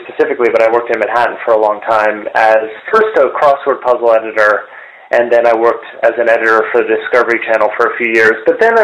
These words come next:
really, things came together when I became a world music journalist, and I spent the next decade of my life working in international music, which is something that I had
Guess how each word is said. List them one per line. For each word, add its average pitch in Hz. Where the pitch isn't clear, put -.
really, 165
things 208
came 180
together 135
when 117
I 113
became 123
a 113
world 113
music 107
journalist, 107
and 127
I 123
spent -
the 117
next -
decade 120
of 113
my 107
life 107
working 143
in 123
international 131
music, 117
which 156
is 180
something 196
that 143
I 131
had 151